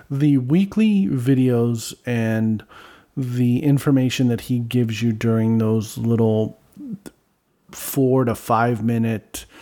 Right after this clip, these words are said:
clips at the beginning of every week are so inspirational and so unbelievably motivating and helpful for me,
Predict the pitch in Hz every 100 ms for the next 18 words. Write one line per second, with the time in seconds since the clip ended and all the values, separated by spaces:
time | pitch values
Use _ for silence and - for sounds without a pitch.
0 | - - _ - - 165 135 - - -
1 | 120 117 123 113 117 117 107 113 113 113
2 | 113 - 131 - - - 139 127 127 -
3 | 123 113 - 117 110 110 - 107 104 104
4 | - - 123 120 120 113 - _ _ -
5 | 143 139 135 131 120 120 120 113 117 110
6 | 117 110 110 107 - - - - - -
7 | - _ _ - 135 143 147 151 143 131
8 | 123 120 120 120 110 104 - 156 160 -
9 | 127 117 - 123 120 190 165 127 123